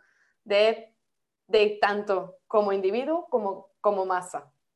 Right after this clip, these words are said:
Que muchas veces como masa somos mucho más irresponsables porque no nos sentimos que somos, como todo es así, ah, pues yo también, ¿no? Entonces,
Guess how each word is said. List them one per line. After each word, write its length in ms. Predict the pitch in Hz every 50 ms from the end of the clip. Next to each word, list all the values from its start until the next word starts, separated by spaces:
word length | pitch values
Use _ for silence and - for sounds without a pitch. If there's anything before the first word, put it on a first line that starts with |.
| _ _ _
Que 100 | - 214
muchas 240 | 214 220 220 220 226
veces 180 | 220 226 247 240
como 200 | 240 226 208 208
masa 260 | 214 214 220 - 247
somos 280 | 240 - 214 208 202 196
mucho 260 | 196 208 208 208 202
más 120 | 196 190
irresponsables 640 | 185 190 185 185 185 180 175 - 170 165 165 165 165
porque 220 | 170 180 175 190
no 140 | 185 190 196
nos 160 | 202 202 196
sentimos 400 | - 190 185 185 208 202 202 202
que 100 | 202 196
somos, 380 | 180 - 180 180 180 175 180 - _ _
como 460 | - 170 175 175 175 175 170 - _ _
todo 300 | 214 208 208 208 214 208
es 80 | 214
así, 240 | 220 214 214 247 254
ah, 160 | 240 196 185 175
pues 140 | 170 170 175
yo 80 | 180
también, 320 | 175 185 180 185 180 170 175
¿no? 140 | 190 - -
Entonces, 540 | 214 202 190 180 202 196 202 208 208 208 -